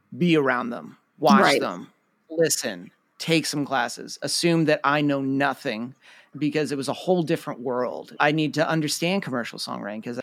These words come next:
Speaker 1: maybe there are some things I know, but there are probably some things that are gonna change that I may
Speaker 2: Yeah.
Speaker 1: need to view a little bit differently. And what was great was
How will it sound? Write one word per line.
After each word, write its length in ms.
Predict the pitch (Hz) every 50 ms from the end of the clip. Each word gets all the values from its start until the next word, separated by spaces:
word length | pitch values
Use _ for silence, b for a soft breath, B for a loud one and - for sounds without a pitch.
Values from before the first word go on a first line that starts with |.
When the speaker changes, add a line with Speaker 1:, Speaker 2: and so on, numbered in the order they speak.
| - -
Speaker 1:
maybe 240 | 160 220 240 262 269
there 100 | 247 233
are 40 | 202
some 240 | - - 220 214
things 280 | 196 - 190 175 160 143
I 100 | 156 147
know, 340 | 143 143 156 160 151 170 143
but 200 | 127 131 139 143
there 120 | - 151
are 60 | 151
probably 320 | 147 - - 170 170 170 160
some 160 | - - 147
things 260 | - - 160 151 143 -
that 100 | 147 131
are 60 | 123
gonna 200 | 120 135 127 117
change 600 | - - - 165 170 156 127 120 113 117 - -
that 180 | 139 123 110 - B B B B B B _
I 80 | 151 160
may 160 | 165 165 214 208
Speaker 2:
Yeah. 120 | 185 170
Speaker 1:
need 100 | 170 165
to 80 | 151 139
view 220 | 123 131 156 160 147 -
a 40 |
little 220 | 135 143 160 160 143
bit 180 | 120 143 143
differently. 640 | - 170 175 175 - 175 - - - 135 110 95 226 b b b b b b -
And 200 | 170 175 175 180
what 200 | 175 180 - -
was 160 | 170 143 -
great 440 | - - 131 147 175 208 214 208 -
was 520 | 156 151 139 135 131 131 127 117 - -